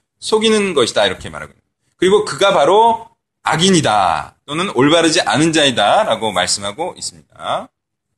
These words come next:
예, 팔 절은 보면요, 자신을 이득되게 하고 만족하게 하는 것, 그리고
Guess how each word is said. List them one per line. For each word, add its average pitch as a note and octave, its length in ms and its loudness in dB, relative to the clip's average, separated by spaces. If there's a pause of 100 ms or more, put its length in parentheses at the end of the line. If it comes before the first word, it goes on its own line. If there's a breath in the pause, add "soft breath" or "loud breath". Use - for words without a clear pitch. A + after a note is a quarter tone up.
(480)
예, G#2+ 140 -8
팔 G3 280 -4
절은 G3 680 4
보면요, B2+ 600 -2 (400)
자신을 G3+ 640 0
이득되게 E3+ 680 0
하고 D3 280 0
만족하게 E3 580 0
하는 B2 240 0
것, D#2+ 240 -10 (720)
그리고 B2+ 540 0